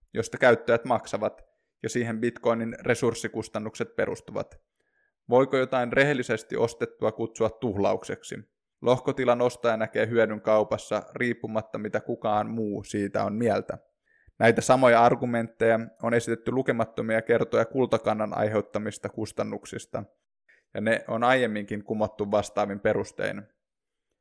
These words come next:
Pohjimmiltaan miljoonat ihmiset ympäri maailmaa arvostavat edelleen fyysistä,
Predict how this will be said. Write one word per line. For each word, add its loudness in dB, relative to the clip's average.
Pohjimmiltaan 0
miljoonat 0
ihmiset -8
ympäri 0
maailmaa 0
arvostavat 0
edelleen 2
fyysistä, -8